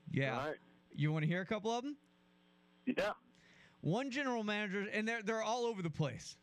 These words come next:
Speaker 1: The first one, general manager, "Don't think he can throw the deep ball."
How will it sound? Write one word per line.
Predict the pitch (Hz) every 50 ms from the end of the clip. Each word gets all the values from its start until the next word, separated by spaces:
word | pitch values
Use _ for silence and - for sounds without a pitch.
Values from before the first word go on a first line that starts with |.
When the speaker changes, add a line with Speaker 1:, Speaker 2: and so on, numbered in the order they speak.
| -
Speaker 1:
The | - 151
first | - - 220 233 240 - -
one, | 247 226 196
general | 156 202 226 214 208 208
manager, | 208 208 214 214 180 233 226 175 - _ _ - - - - -
"Don't | 123 196 220 254 262 - -
think | 220 247 254 -
he | - 233
can | 185 - 240 208
throw | - - 208 226
the | 208 175 196
deep | 160 156 202 220 214 180
ball." | 151 160 151 127 110 113 -